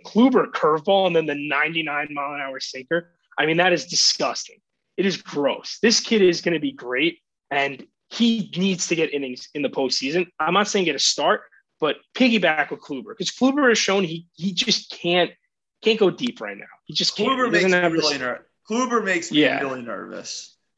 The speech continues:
Speaker 1: But he, he looks good on the first way through. It's the second time, and then the th-, it's just, it gets, becomes a mess. So if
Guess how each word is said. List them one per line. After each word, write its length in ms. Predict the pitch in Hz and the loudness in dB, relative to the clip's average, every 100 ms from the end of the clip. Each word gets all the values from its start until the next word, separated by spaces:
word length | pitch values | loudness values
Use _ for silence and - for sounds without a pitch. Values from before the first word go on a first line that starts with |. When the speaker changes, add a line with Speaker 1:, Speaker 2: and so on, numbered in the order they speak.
| - | -6
Speaker 1:
But 160 | 262 | 0
he, 80 | 269 | 0
he 200 | 214 269 | 4 4
looks 380 | 269 370 - - | 6 4 2 -2
good 380 | 285 294 254 - - | 0 2 2 0 -2
on 160 | 196 | -2
the 80 | 190 | -2
first 680 | 190 - - 214 202 196 - | -4 -12 -2 0 0 -2 -4
way 200 | 175 170 | -4 -4
through. 540 | 165 - 156 143 - _ | -4 -12 -8 -8 -10 _
It's 300 | - - - | -8 -6 -4
the 80 | 160 | 0
second 580 | - - 220 214 202 190 | 2 2 2 2 2 2
time, 460 | - 175 170 165 | 0 2 2 0
and 100 | 156 | -2
then 140 | 139 135 | -6 -10
the 80 | 123 | -12
th-, 220 | - - | -8 -2
it's 300 | 165 - - | -2 -2 -6
just, 320 | 160 - - | -4 -4 -4
it 140 | 165 | -2
gets, 220 | 180 156 - | 0 -2 -2
becomes 340 | 165 190 160 | -2 0 -2
a 80 | 131 | -4
mess. 500 | 127 - - - - _ | -8 -12 -14 -16 -18 _
So 140 | - 143 | -6 -4
if 180 | 139 | -4